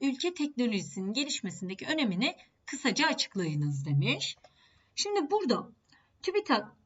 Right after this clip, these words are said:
on ayrı araştırma grubunda bilim insanlarını teşvik edici çalışmalar yürütmektedir. Bu alanlardan biri için kurulan yitel'de ilk milli akıllı kart tüm devresi yapılmıştır.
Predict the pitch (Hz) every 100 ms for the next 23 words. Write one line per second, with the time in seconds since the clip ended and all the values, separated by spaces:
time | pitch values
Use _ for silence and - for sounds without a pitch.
0 | _ 339 403 - 302 294 302 294 294 -
1 | 294 320 269 220 185 254 349 240 254 277
2 | 247 - 208 190 196 - 262 - 220 190
3 | 175 - 277 247 - 226 277 330 202 190
4 | - - - - 127 - - _ _ _
5 | - 294 359 370 359 349 339 320 339 330
6 | 247 302 359 311 - 208 - 196 170 170
7 | 165 214 294 294 277 160 151 269 - -
8 | - 349 392 - 277 269 277 311 311 240
9 | 240 262 294 - - 254 - - 240 202
10 | 170 160 143 180 - 165 - - - -